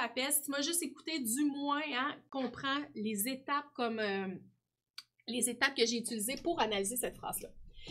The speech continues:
Maintenant, passons à la règle grammaticale du jour. Aujourd'hui, on va voir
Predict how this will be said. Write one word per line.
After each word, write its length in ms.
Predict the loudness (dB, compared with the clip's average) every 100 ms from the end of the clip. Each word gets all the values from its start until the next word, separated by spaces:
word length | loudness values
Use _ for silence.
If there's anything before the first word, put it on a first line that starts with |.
| -8 -4
Maintenant, 240 | 0 2 6
passons 340 | 10 10 8 4 4 2 6
à 140 | 6 6 -4 -4 2
la 280 | 4 4 2 -8 -10 -12 -12 -12 -4
règle 560 | 2 10 10 10 8 6
grammaticale 760 | 8 6 6 6 4 4 4 4
du 120 | 2
jour. 420 | 0 -4 -8 -14 -14 -18 -16 -18 -18 -18 -18 -18 -18 -18 -20 -16 -12 -4 -2 -2 -4 -10 -16 -16 -16 -16 -18 -20 -18 -18 -18 -20 2
Aujourd'hui, 420 | 6 6 6 6 6
on 60 | 6
va 120 | 4
voir 420 | 4 0 0